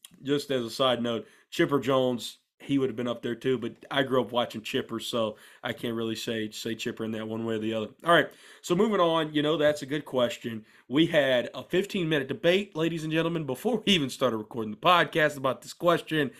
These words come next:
Who is the <laughs> greatest baseball player of all time? And so for the sake of the argument,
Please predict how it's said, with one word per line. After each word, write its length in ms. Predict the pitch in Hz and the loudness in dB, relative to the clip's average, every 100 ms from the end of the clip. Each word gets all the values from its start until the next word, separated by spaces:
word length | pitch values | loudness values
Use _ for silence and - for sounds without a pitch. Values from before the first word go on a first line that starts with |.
| - - - - | -20 -20 -20 2
Who 220 | 165 214 | 4 6
is 120 | 185 | 4
the 80 | 143 | 2
<laughs> 220 | - - | 0 -2
greatest 300 | 180 175 143 | 0 0 0
baseball 420 | 143 135 - 127 | 0 0 0 -2
player 420 | 110 127 123 113 107 - - | -2 -2 0 0 -4 -14 -6
of 140 | 143 139 | 0 4
all 140 | 131 | 4
time? 320 | 131 123 110 - | 4 -2 -2 -6
And 140 | 135 | -4
so 140 | - 165 | 0 0
for 140 | 139 | 0
the 60 | 127 | -2
sake 300 | - 196 202 | 0 0 4
of 60 | |
the 60 | 170 | 4
argument, 420 | 131 117 113 | 4 2 -4